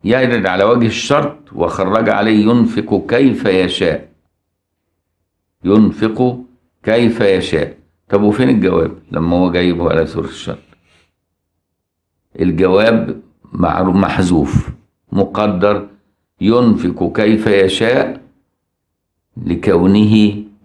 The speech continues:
إيه؟ غني، ولكونه متصرف، فهمت؟ ولكونه قادر.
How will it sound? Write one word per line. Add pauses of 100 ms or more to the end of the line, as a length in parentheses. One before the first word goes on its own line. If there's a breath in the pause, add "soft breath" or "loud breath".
(100)
إيه؟
غني، (880)
ولكونه (380)
متصرف، (840)
فهمت؟ (460)
ولكونه
قادر.